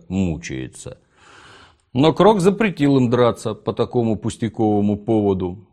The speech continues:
Кончилось все тем, что Орм получил свой меч обратно, но с условием, что будущее покажет, как к нему относиться,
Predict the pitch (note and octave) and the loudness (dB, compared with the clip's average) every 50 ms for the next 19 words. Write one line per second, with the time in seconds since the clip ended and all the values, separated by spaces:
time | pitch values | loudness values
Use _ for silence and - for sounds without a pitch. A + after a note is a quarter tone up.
0 | _ _ - - B2+ D#3+ F#3 F3+ - F3+ F3+ F3 E3+ E3 - - - F#3 E3+ E3+ | _ _ -2 2 4 4 4 2 2 0 2 2 0 0 -4 -2 0 0 0 2
1 | E3+ - A#3+ A#3 G3 A#2+ F2+ - - _ _ _ - - - - D3 D3+ - - | 2 0 0 0 0 -2 -6 -10 -16 _ _ _ -20 -8 -2 0 0 0 0 2
2 | - G#3 A3+ G#3+ F3+ A#2 E2+ E2 - - A#2 A2+ A#2 A#2+ A2+ - G#3 A3 G3 - | 4 6 6 6 4 2 -2 -4 -6 -2 -2 0 0 0 0 -2 -2 -2 -2 -2
3 | - G#2+ G2+ G2+ A2 C3+ D3 - - - - B2 A#2+ A2+ G2+ F#2+ F2 E2 D2 C2+ | -2 -2 0 0 2 0 0 -2 -4 -4 0 0 0 2 0 0 0 0 -2 -4
4 | - - D#2+ D2+ D#2+ F#2 B2 D#3+ F3+ - - F#3+ F3 - - A2+ G2 F#2+ F2+ E2+ | -6 -8 -10 -6 -4 -2 -2 -2 -2 -2 -4 -6 -6 -6 -4 -4 -2 0 2 2
5 | D#2+ D#2 D2+ D2 C#2+ C2 C2+ C#2 C#2 C#2 - - - E3 E3+ F3 F#3+ A#3 A#3+ G3 | 0 0 -2 -4 -6 -6 -8 -10 -14 -16 -12 -6 -2 -2 -2 0 -2 -2 -2 -2
6 | G3+ F3+ C3 - - C#3+ C3+ C3 B2 B2+ - E3 E3+ E3 E3 E3 - G#2+ F2+ D#2+ | 0 -2 -2 -4 -2 -2 0 0 0 -2 -2 -2 -2 -2 -4 -4 -2 0 0 0
7 | D2 C#2+ C2+ - - _ _ _ - - A2 F2 - - - G#2+ G#2 G2+ G2+ G2 | -2 -6 -10 -12 -16 _ _ _ -4 -2 -2 -2 -2 -4 -6 -4 -4 -2 -2 -2
8 | F#2 F2+ F2 - - G2 G#2+ G2 - - E2 C#2 C2+ - - C2 A#1+ - | -2 -4 -4 -6 -6 -6 -6 -6 -8 -8 -10 -10 -12 -12 -16 -16 -18 -18